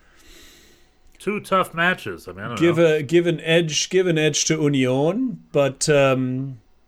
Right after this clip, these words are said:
Speaker 2: yeah, they
Speaker 1: But
Speaker 2: still
Speaker 1: dare,
Speaker 2: gotta win
Speaker 1: dare
Speaker 2: it.
Speaker 1: to predict, yeah, dare to predict any of those games, especially with Frankfurt's form.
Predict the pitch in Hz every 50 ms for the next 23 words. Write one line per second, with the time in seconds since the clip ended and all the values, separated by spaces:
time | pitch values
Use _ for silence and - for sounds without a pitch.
0 | _ _ _ _ _ _ _ _ _ _ _ - - - 165 202 220 160 139 131
1 | 131 - 165 156 160 170 170 165 160 160 185 220 131 135 131 131 - 120 - 110
2 | 107 113 120 113 110 - - - - 104 98 90 104 110 117 117 113 - 92 -
3 | 101 92 101 104 101 - - - - _ _ _ _ - - - - - - _
4 | - 104 110 104 90 87 95 101 98 - - 82 78 78 78 82 - - - 95
5 | - - 143 131 - 123 98 90 - - 113 117 131 131 131 - 101 92 85 -
6 | - - - - _ _ - - - - - - _ _ - - - 117 117 131
7 | 131 101 78 71